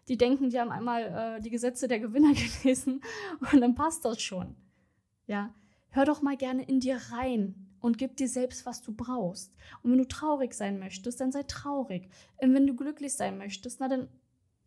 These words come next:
reiß dir halt einfach den Arsch dafür auf. Ja? Glücklich sein bedeutet halt eben auch Arbeit und nicht immer nur daran, positiv zu denken.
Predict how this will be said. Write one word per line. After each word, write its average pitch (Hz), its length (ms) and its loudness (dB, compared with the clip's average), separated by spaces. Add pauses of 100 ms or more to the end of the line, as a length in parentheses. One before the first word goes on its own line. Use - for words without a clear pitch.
(100)
reiß 269 260 4
dir 269 100 -2
halt 262 140 -2
einfach 254 260 -6
den 262 180 -2
Arsch 294 280 -4
dafür 247 320 -8
auf. - 200 -12
Ja? 226 180 -4
Glücklich 262 520 0
sein 240 160 -2
bedeutet 240 480 -6
halt 240 220 -10
eben 254 360 -4
auch 208 300 -4 (560)
Arbeit 208 500 0
und 226 160 2
nicht 269 240 2
immer 254 200 -4
nur 247 120 -2
daran, 233 380 0
positiv 262 540 -6
zu - 100 -14
denken. - 500 -4